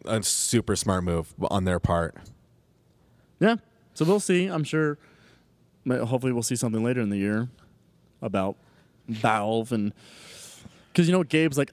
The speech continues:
Speaker 2: "I need more money."
Speaker 1: They are.
Speaker 2: <laughs> I'm just kidding.
Speaker 1: That's, that's capitalism.
Speaker 2: I know. It's great. <coughs> I love it.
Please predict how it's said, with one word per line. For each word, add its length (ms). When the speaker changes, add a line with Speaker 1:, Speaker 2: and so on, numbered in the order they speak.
Speaker 2:
"I 160
need 240
more 360
money." 440
Speaker 1:
They 240
are. 180
Speaker 2:
<laughs> 100
I'm 220
just 160
kidding. 140
Speaker 1:
That's, 340
that's 120
capitalism. 640
Speaker 2:
I 120
know. 220
It's 140
great. 240
<coughs> 160
I 80
love 200
it. 120